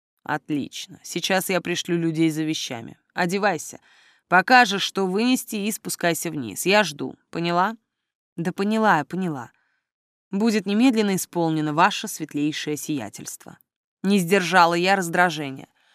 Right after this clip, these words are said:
Он кивнул и вышел, а я со злостью плюхнулась на стул,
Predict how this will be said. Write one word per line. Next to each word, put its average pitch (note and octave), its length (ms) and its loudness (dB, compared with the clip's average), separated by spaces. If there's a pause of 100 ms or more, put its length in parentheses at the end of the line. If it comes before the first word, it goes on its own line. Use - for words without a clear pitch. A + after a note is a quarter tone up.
(200)
Он F4 220 4
кивнул C4+ 460 6
и B3 60 4
вышел, F3+ 520 -4
а D#3 140 -2
я F#3+ 200 6
со A#3 200 4
злостью F#3+ 580 -2
плюхнулась E3 720 -4
на G2+ 160 -4
стул, A#3 380 -4